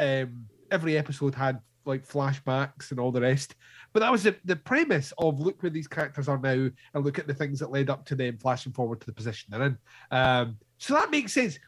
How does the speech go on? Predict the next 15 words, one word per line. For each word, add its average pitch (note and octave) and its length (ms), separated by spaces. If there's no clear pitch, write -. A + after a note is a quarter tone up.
This E4+ 200
show, F#3 260
the D#3+ 120
sheer D#4 520
number B3+ 640
of, C#3 400
every D#4 220
character C4 380
has A3+ 140
to - 60
have F#3+ 100
a F3+ 60
backstory, D#3 540
like D3 180
a, D#3 160